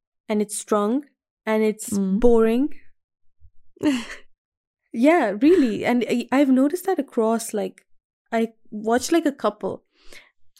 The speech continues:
Speaker 1: of movies and a-, any show that, show that I watched after this, after knowing this, I tried to notice this stuff, and it's actually a thing. They do it on purpose.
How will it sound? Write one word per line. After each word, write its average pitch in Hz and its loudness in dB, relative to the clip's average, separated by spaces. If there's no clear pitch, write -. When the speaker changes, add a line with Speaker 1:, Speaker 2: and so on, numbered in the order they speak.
Speaker 1:
of 226 0
movies 214 0
and 208 -2
a-, - -4
any 247 4
show 240 0
that, 214 -4
show 220 0
that 214 -2
I 202 -2
watched 202 -4
after 208 -6
this, 196 -8
after 214 -8
knowing 196 -4
this, 175 -10
I 233 0
tried 269 0
to 294 -4
notice 220 0
this 202 -10
stuff, 214 -4
and 220 -2
it's 214 -6
actually 233 -4
a 226 -2
thing. 220 -2
They 233 0
do 226 0
it 226 2
on 208 -2
purpose. 214 -6